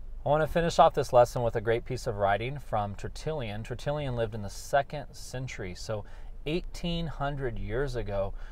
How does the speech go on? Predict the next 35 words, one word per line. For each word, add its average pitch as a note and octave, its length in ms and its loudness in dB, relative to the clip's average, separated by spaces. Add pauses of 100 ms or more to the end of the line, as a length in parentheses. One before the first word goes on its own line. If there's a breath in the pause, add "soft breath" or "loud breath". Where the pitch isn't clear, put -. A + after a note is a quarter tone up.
(120)
we A2 100 -4
see A2 240 -6
how C3+ 340 2
important A#2+ 560 -2
Christian A2 440 -6
marriage A2 400 -2
was G2+ 220 -4
to G#2 140 -12
society, A#2+ 760 -2 (440 loud breath)
and, A#2+ 360 -2
and A2+ 120 -4
we A2+ 100 -4
see B2 280 -6
that A2 400 0
Christian E3 480 -4
marriage B2+ 340 2
is A2 140 -4
not A#2 240 -2
going A#2+ 380 -2
anywhere. F2+ 420 -6 (340 loud breath)
This A#2+ 200 -4
is B2+ 100 -4
a B2 60 -4
sacrament A#2+ 580 2
that's G#2 260 -4 (140)
good B2+ 240 0
for A2+ 300 0
the G2+ 100 -6
couple, C#3+ 340 0
but C3+ 140 -4
it's A2+ 160 -2
also A#2+ 280 2
good A2+ 220 -4
for G#2 220 -8
society. G#2+ 760 -4